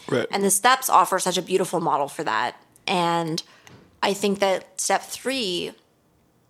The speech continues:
Speaker 2: is a very, very important step in this process, because when people, you know, think about responsibility or accountability, as they like to call it, they're always thinking about step nine,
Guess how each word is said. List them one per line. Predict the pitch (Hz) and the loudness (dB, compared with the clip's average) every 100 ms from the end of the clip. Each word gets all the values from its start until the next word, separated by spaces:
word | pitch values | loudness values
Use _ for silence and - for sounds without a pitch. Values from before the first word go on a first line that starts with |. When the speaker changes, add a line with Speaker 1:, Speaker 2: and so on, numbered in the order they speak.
| _ _ _ _ _ - | _ _ _ _ _ -4
Speaker 2:
is | 202 196 | -2 -2
a | 165 | -4
very, | 165 185 185 208 | -2 -2 0 0
very | 196 175 170 170 170 - | 0 0 0 -2 -4 -6
important | 175 - 160 156 - | -8 -6 -6 -6 -8
step | - 247 240 | 0 0 0
in | 180 | -2
this | 165 | -4
process, | - 190 254 - 135 - | 0 2 2 0 -2 -4
because | - 208 202 202 - - - | -2 2 2 2 -10 -14 2
when | 214 208 | 2 2
people, | - 269 311 311 302 262 | -2 2 4 4 4 2
you | 196 190 | 2 -2
know, | 175 170 170 - - _ _ _ _ _ _ _ _ _ _ _ _ _ _ _ _ | 0 0 -2 -4 -10 _ _ _ _ _ _ _ _ _ _ _ _ _ _ _ _
think | - 220 240 | -4 -2 2
about | 202 190 - - _ _ | 4 4 0 -16 _ _
responsibility | 190 - 185 175 175 180 180 170 170 | -4 2 2 2 0 0 0 -2 -4
or | 160 185 170 | -2 -2 -2
accountability, | 170 175 175 170 208 180 | -4 -4 -4 -4 -4 -4
as | 180 | -4
they | 202 | -4
like | 202 202 | -6 -6
to | - | -6
call | 175 185 | -2 0
it, | 202 185 - - _ _ _ _ _ _ _ - | 0 -6 -12 -20 _ _ _ _ _ _ _ 2
they're | 202 | 4
always | 254 277 | 4 4
thinking | 220 220 196 | 0 0 -2
about | 180 151 | -2 0
step | - 165 | -2 -2
nine, | 156 90 | -2 -4